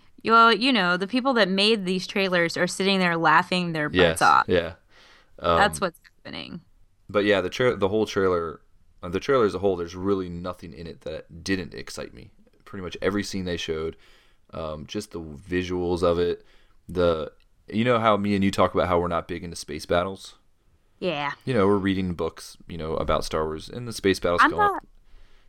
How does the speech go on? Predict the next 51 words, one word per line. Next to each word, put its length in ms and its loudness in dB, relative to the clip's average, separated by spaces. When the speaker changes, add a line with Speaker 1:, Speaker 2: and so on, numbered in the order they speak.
Speaker 1:
I'm 120 2
not 180 2
big 120 2
into 140 0
space 300 -2
battles 280 2
in 140 -6
a 60 0
book. 540 -6
Speaker 2:
Right, 280 4
but 380 0
when 160 0
you 100 -4
see 680 -6
the 100 -10
space 340 -6
battles 320 -2
here, 280 0
like, 220 0
I 120 2
know 120 2
the 80 -2
space 280 0
battles 280 2
in 60 -2
the 100 -2
original 300 -6
trilogy 380 -10
were 120 -8
great, 400 0
and, 180 -12
you 60 -12
know, 40 -10
the 80 -10
prequels 360 -10
and 80 -12
everything, 260 -12
but 240 -12
something 340 -8
about 400 2
the 100 -10
way 300 4
they 200 -6
d-, 300 -18
they're 180 -10
doing 360 -12
these 320 -14
in 100 -14
this 200 -16
movie, 340 -14
just 400 -16